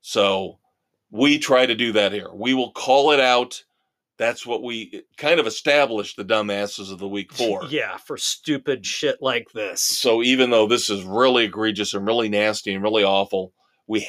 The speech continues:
Speaker 1: have to put it into a spotlight, have to show everybody that this, I mean, it just boggles my mind that this kind of stuff still happens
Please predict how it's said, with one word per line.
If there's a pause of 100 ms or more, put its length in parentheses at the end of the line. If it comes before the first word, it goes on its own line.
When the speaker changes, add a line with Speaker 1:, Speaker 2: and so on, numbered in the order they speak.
Speaker 1:
have
to
put
it (600)
into
a
spotlight, (160)
have
to
show
everybody (800)
that
this, (580)
I
mean,
it
just
boggles
my
mind
that
this
kind
of
stuff
still
happens